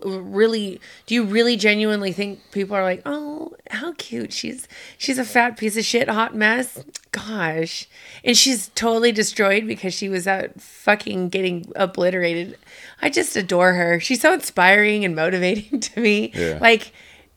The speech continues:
Speaker 1: people, I'm sure, smile at that and, and say, "Oh, you're so funny." But they go home and think, "You're a fucking idiot." So please
Speaker 2: Yeah.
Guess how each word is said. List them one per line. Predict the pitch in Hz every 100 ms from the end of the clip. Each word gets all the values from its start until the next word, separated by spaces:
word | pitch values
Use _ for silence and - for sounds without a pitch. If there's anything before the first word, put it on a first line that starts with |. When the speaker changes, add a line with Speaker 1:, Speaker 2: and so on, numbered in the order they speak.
| _ 190 -
Speaker 1:
people, | 247 262
I'm | 247 220
sure, | 247 214
smile | - 196 220 240
at | 180 170
that | 180 190 226 -
and, | 185 175 170 170 -
and | 180 175 170 175
say, | - 180 180
"Oh, | 180 226
you're | 214 208
so | 208 208
funny." | 180 165 165 165 160 165 _ _ _ _ - 175 170 -
But | - 196 202
they | 190
go | 196 185
home | 175 180
and | 175 165
think, | 175 165 - -
"You're | 185 185
a | 175
fucking | - - 190 190 196 180
idiot." | 156 170 - - -
So | 190 180
please | 196 170 156 170 -
Speaker 2:
Yeah. | _